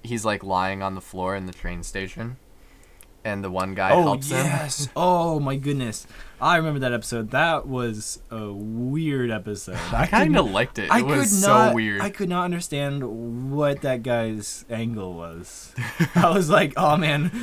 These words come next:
Speaker 2: what a shame for this poor guy who helped him." He just gets, like, uh, <laughs> I don't know.
Speaker 1: <laughs> So basically, the, Dick Van Dyke plays the, one of the main characters, and he, like, he acts like an assassin, basically. Like, he makes all these dark jokes about, like,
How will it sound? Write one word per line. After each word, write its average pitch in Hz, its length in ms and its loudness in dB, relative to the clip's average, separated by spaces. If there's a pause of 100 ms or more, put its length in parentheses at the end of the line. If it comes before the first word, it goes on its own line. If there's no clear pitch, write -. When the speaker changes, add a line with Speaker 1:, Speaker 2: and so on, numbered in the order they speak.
Speaker 2:
what 180 160 2
a 170 40 4
shame 139 500 2 (420)
for 151 180 -4
this 143 140 -4
poor 160 180 0
guy 151 220 4
who 131 80 0
helped 135 260 -2
him." 120 140 0
He 123 80 -2
just 123 200 -4
gets, 127 220 -4
like, 110 220 -4 (680)
uh, 156 300 -4
<laughs> - 80 -10 (420)
I 131 140 2
don't 143 120 2
know. 156 440 2
Speaker 1:
<laughs> 139 40 -6 (380)
So - 160 -4
basically, 151 720 2 (140)
the, 127 380 0 (160)
Dick 139 200 0
Van 160 240 2
Dyke 123 280 2
plays 107 440 -2
the, 92 440 0
one 113 180 -2
of 110 80 -2
the 107 60 -8
main 101 220 -4
characters, 95 600 -4
and 110 180 -8
he, 117 180 -2
like, 107 240 -2 (420)
he 143 160 2
acts 131 300 6
like 180 240 2
an 151 80 2
assassin, 95 520 0
basically. 76 540 -8
Like, 110 220 -6
he 135 80 2
makes 120 280 0
all 135 120 4
these 123 200 -2
dark 98 420 -2
jokes 92 360 -6
about, 90 360 -2
like, 80 380 -8